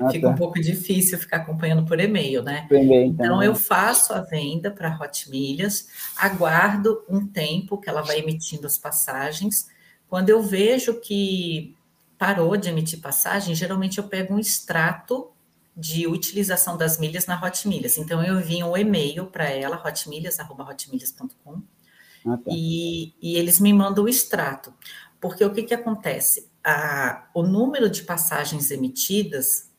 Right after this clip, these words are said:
Speaker 2: nem sempre reflete o número de re-, C P Fs queimados. Por quê? A Ana Camila pode comprar duas passagens, a ida e a volta.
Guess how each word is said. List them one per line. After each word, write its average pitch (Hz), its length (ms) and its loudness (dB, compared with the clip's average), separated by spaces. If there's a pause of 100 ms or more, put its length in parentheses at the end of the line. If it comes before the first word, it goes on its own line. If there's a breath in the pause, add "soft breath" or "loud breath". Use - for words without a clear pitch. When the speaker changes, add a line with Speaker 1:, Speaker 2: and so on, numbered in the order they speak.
(120)
Speaker 2:
nem 175 340 2
sempre 208 500 2
reflete 175 720 -4
o 170 40 -2
número 160 300 0
de 196 140 -2
re-, 175 240 -2
C - 200 2
P 170 220 -4
Fs - 200 0
queimados. 196 640 -2 (120)
Por 320 280 -6
quê? - 400 -8 (340 soft breath)
A 156 180 6
Ana 262 320 2
Camila 190 480 0
pode 170 300 -6
comprar 180 380 -4
duas 226 400 0
passagens, 143 680 0
a 147 140 -2
ida 147 260 -6
e 190 40 0
a 226 80 0
volta. 165 540 -4